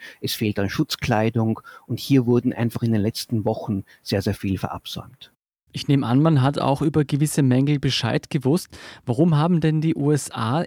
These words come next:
Speaker 2: erst relativ spät auf das Coronavirus reagiert?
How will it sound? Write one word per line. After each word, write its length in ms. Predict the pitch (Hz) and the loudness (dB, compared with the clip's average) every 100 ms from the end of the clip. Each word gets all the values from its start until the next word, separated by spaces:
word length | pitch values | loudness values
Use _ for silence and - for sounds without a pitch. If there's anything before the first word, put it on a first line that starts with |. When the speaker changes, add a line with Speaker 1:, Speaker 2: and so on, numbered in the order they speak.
| - | 0
Speaker 2:
erst 240 | 139 - | 0 2
relativ 400 | 131 139 - 143 | 2 2 2 0
spät 480 | - - 131 226 - | -2 0 2 2 0
auf 140 | 127 | -2
das 200 | - 123 | -2 -2
Coronavirus 840 | - 123 120 117 110 120 120 117 - | 0 2 2 2 2 2 0 -2 -2
reagiert? 460 | 120 110 117 - | -2 -2 -6 -8